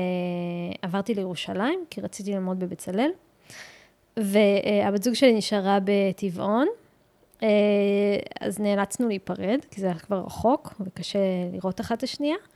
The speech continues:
ובאמת, נפרדנו אחרי איזה ארבע שנים של, אה, זוגיות. אה, זה, אני זוכרת, זה ממש, אה, חוויה קשה ומטלטלת. אה, ובבצלאל גם גיליתי את הקומיקס, ובאמת התחלתי לכתוב,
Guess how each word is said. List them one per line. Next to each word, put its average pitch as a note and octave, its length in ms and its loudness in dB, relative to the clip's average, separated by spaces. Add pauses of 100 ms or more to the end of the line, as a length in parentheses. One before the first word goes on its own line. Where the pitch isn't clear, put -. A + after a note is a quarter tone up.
(160)
ובאמת, A3+ 480 -2
נפרדנו A3+ 360 4
אחרי G3 220 2
איזה F#3 180 0
ארבע F#3+ 200 0
שנים F#3 360 -6
של, F#3 320 -8
אה, F3+ 180 -8
זוגיות. F#3 520 -2 (840)
אה, - 60 0 (920)
זה, F#3+ 200 -8 (180)
אני G3 120 -8
זוכרת, F#3 280 -6
זה F#3+ 140 -8
ממש, F3+ 320 -4
אה, G3+ 60 0 (720)
חוויה F3+ 560 -6
קשה F#3 420 -4 (1080)
ומטלטלת. F#3+ 840 -2 (760)
אה, G#3+ 40 2 (440)
ובבצלאל G#3 600 2
גם A#3 160 4
גיליתי A3 320 2
את A3+ 140 -2
הקומיקס, A#3 920 2 (120)
ובאמת G3+ 1080 -4
התחלתי C#4 380 0
לכתוב, A3 580 0